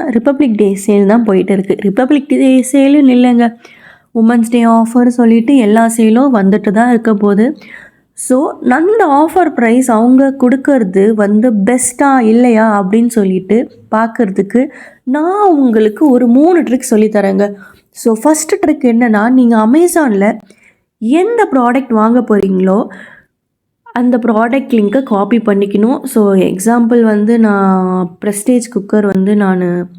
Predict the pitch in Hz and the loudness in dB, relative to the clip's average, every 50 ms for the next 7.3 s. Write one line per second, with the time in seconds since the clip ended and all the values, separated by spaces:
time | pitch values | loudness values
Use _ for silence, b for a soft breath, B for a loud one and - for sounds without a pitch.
0 | b b b b b b b b b b b - 190 185 185 185 180 180 - - | b b b b b b b b b b b -10 -8 -6 -6 -4 -6 -6 -4 -2
1 | 196 196 190 196 208 196 196 170 175 208 254 - - - - 202 190 196 180 196 | -2 -2 0 0 -2 -2 -2 0 0 0 -2 -4 -6 -8 -4 0 0 0 0 0
2 | 190 220 226 226 226 220 - - - - - _ _ _ _ _ _ _ _ _ | 0 2 2 2 2 0 -4 -8 -20 -20 -20 _ _ _ _ _ _ _ _ _
3 | _ _ _ _ _ _ _ _ _ _ _ _ _ _ - 160 202 196 196 - | _ _ _ _ _ _ _ _ _ _ _ _ _ _ -18 -16 -16 -10 -8 -6
4 | 202 202 - - 214 208 208 196 202 - 240 220 220 - - - 294 294 277 285 | -8 -4 -2 -2 -2 0 -2 -4 -4 -6 -8 -6 -8 -6 -4 -2 0 0 -2 -4
5 | - - - 240 233 233 - 285 269 262 226 214 214 226 226 233 226 202 196 202 | -4 -4 -4 -4 -2 -2 -2 0 0 2 0 0 0 0 2 2 2 2 2 2
6 | 214 233 233 226 220 208 208 202 214 233 254 269 262 254 214 220 202 202 202 208 | 0 0 0 0 0 0 2 2 2 4 4 4 2 0 0 -2 -2 -2 0 -2
7 | 208 220 214 - - - | -2 -4 -4 -8 -10 -14